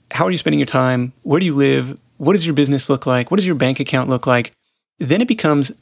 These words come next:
a matter of reverse engineering the steps needed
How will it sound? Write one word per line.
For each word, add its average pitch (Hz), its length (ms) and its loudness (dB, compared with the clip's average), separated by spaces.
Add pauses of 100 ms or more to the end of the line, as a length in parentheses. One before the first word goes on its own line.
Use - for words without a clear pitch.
a 139 80 0
matter 131 300 2
of 120 400 0 (100)
reverse 147 420 0
engineering 135 480 2
the 123 120 -4
steps - 420 -2
needed 127 400 0